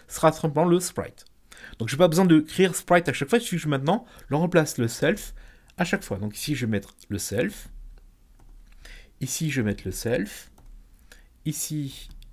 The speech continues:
de même. Ici, de même. Mais il y a encore un problème qui va se poser. Parce que si je lance la chose, ça va planter. Pourquoi ? Regardez bien, je lance. Boum, ça plante.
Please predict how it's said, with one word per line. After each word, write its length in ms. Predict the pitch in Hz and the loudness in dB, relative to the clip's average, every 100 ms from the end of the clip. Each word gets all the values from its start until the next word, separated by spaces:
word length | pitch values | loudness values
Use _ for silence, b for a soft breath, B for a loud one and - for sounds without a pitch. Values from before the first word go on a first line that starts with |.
| - - | -20 -10
de 100 | 98 | -6
même. 360 | 90 104 185 277 - _ - - _ 113 | -4 -4 -4 -6 -14 _ -20 -20 _ -8
Ici, 480 | 117 - 208 247 - | -8 -4 -2 -2 -6
de 160 | 151 180 | -4 -2
même. 180 | 110 - _ _ _ _ - - - - b b b b b | -2 -10 _ _ _ _ -20 -20 -20 -20 b b b b b
Mais 240 | 104 127 - | 0 0 2
il 60 | 110 | 0
y 40 | |
a 20 | |
encore 220 | 101 190 | 2 0
un 60 | 180 | 0
problème 260 | - 214 208 | 6 6 6
qui 80 | |
va 80 | 185 | 2
se 80 | - | 4
poser. 320 | 254 240 190 | 4 4 2
Parce 140 | - - | 0 -8
que 80 | |
si 180 | - 254 | -6 0
je 100 | 220 | 4
lance 220 | 185 160 | 4 4
la 100 | 107 | 0
chose, 380 | 101 190 285 - b b b | 0 4 2 2 b b b
ça 140 | - | 2
va 140 | 160 208 | 4 6
planter. 340 | 202 185 104 | 4 2 -6
Pourquoi ? 360 | - - 101 - - | -6 -8 -8 -10 -8
Regardez 200 | 107 98 | -6 -2
bien, 220 | 135 202 | -2 -2
je 100 | 113 | -2
lance. 460 | 123 208 - - _ _ _ _ _ _ - - _ _ _ _ - | -2 -2 -8 -12 _ _ _ _ _ _ -20 -20 _ _ _ _ 6
Boum, 300 | 226 156 98 - | 8 8 6 -2
ça 180 | 160 | -4
plante. 320 | - - - | -2 -6 -12